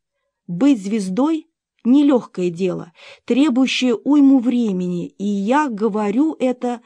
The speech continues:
со всей серьезностью". Фильм, вышедший под Рождество тысяча девятьсот двадцать пятого года,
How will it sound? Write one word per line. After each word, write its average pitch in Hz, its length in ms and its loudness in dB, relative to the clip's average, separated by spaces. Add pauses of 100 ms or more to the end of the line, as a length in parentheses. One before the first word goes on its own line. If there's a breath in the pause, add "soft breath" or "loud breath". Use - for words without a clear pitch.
(120)
со - 260 -8
всей 247 380 -4
серьезностью". 170 960 -8 (1040)
Фильм, 320 500 0 (400 loud breath)
вышедший 277 760 0
под 247 280 -2
Рождество 262 760 -2
тысяча 285 500 -4
девятьсот 226 540 -2
двадцать 233 460 -6
пятого 220 360 -4
года, 254 400 -4